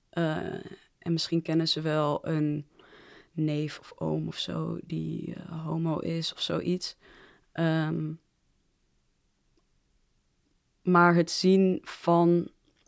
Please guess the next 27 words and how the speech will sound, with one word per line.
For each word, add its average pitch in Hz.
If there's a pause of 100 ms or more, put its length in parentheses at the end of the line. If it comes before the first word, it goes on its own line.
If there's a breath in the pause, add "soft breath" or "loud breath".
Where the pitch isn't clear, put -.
al 180
die 175
mensen 170
gaf, -
gaf 202
haar 220
gewoon 190
een, 170 (160)
een 170 (360)
beeld, 185
een 160
visie 165
van 160
hoe 165
dit 170 (100)
er 160
in 170
de 156
praktijk -
uitziet. - (540 soft breath)
Eh, 151
dat -
het -
hele 165
normale 160
mensen 160
waren. 151